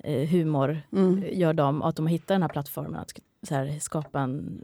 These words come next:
Speaker 1: plattform att de kan göra i stort sett vad som helst.
Speaker 2: Mm.
Speaker 1: Eh, och det är en stor ära att få vara med. Men, men, men då tänkte jag att det jag kan komma med är ju dels att regissera och liksom få ihop det som en,
Speaker 2: Mm.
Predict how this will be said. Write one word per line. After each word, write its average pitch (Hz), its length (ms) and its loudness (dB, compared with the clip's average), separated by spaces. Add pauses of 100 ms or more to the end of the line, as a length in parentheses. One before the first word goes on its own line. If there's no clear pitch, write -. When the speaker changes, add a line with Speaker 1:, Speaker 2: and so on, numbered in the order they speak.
Speaker 1:
plattform 139 280 -4
att 139 80 -2
de 139 140 -2
kan 151 140 -2
göra 127 220 0
i 123 40 -2
stort 135 200 -8
sett 139 140 -8
vad 156 80 -6
som 170 120 -2
helst. - 320 -2
Speaker 2:
Mm. 165 280 4 (120)
Speaker 1:
Eh, 165 220 2
och 160 80 0
det 165 60 2
är 165 80 4
en 160 80 0
stor 151 360 -2 (260)
ära 190 440 2
att 170 80 -2
få 190 120 -10
vara 170 120 0
med. 185 220 -2 (840)
Men, 196 300 8
men, 202 180 6
men 202 300 6
då 226 100 6
tänkte 208 220 4
jag 180 60 4
att 180 60 -4
det 196 80 0
jag 262 240 4
kan 247 200 2
komma 165 260 2
med 147 240 2 (560)
är 175 240 4
ju 160 540 2
dels 196 320 2
att - 360 -4
regissera 147 500 2
och 143 240 0
liksom 143 360 -2
få - 140 -2
ihop 220 380 2
det - 220 -6
som 165 240 -2
en, 147 280 -2
Speaker 2:
Mm. 208 220 4